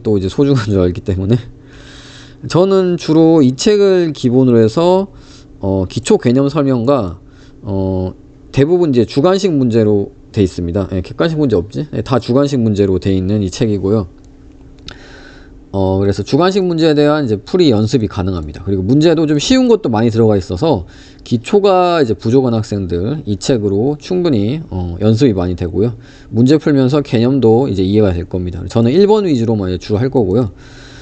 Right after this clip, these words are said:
여러분들이 해야 될 것은 이제 이, 삼 번도 해야 되는데, 어, 할리데이 예제 정도 이제 푸셔야 되고요. 할리데이가 주교재잖아요. 할리데이 십일 판으로 아마 공부하는 걸로 알고 있는데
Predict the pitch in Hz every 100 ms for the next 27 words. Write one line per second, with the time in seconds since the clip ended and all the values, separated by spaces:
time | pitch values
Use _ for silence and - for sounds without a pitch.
0 | - - 113 123 156 185 180 180 180 170
1 | 165 151 190 180 110 113 131 185 175 156
2 | 156 143 104 95 123 95 82 - - -
3 | - 101 98 208 247 247 220 208 180 110
4 | 107 127 123 110 98 90 95 160 131 98
5 | 147 143 123 92 80 80 98 170 185 147
6 | 113 95 - 110 113 90 82 101 131 156
7 | 147 120 104 151 151 147 139 120 113 104
8 | 107 135 139 95 92 87 104 101 110 104
9 | 98 92 85 90 87 85 107 107